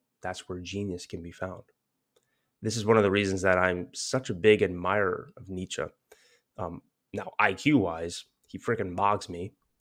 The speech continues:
I think he probably mogs all of you too. So <laughs> this is why he was, like, a giga genius, right? 'Cause he had that, he had the I Q aspect to him, sure. But also, when you read him, he is, it's almost relieving to see how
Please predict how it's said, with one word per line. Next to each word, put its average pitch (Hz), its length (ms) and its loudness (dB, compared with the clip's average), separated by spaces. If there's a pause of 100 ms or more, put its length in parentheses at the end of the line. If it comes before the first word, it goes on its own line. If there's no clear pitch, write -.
I 92 60 -12
think 98 160 -4
he 98 80 -6
probably 104 240 -2
mogs 95 340 0
all 95 180 2
of 87 100 -2
you 92 100 -2
too. 87 360 -4
So 104 200 2
<laughs> - 260 -2
this 117 120 -4
is - 60 -4
why 107 140 6
he 104 100 -2
was, 104 80 0
like, 101 120 -2
a 98 40 -2
giga 95 300 -2
genius, 85 300 -6
right? 101 240 2 (280)
'Cause 104 160 2
he 110 120 2
had 120 320 2
that, 98 280 8 (520)
he 107 80 -6
had 117 220 4
the 101 140 6
I 95 120 8
Q 143 260 4
aspect 90 460 0
to 87 160 -6
him, 120 180 -6 (320)
sure. 95 460 -4 (400)
But 101 120 2
also, 101 640 2 (380)
when 104 140 -2
you 95 140 -4
read 123 320 -4
him, 87 340 -4 (500)
he 104 340 -4
is, 98 480 0 (920)
it's 113 140 -4
almost 135 260 0
relieving 104 640 0
to 90 60 -6
see 101 300 -6
how 92 560 -4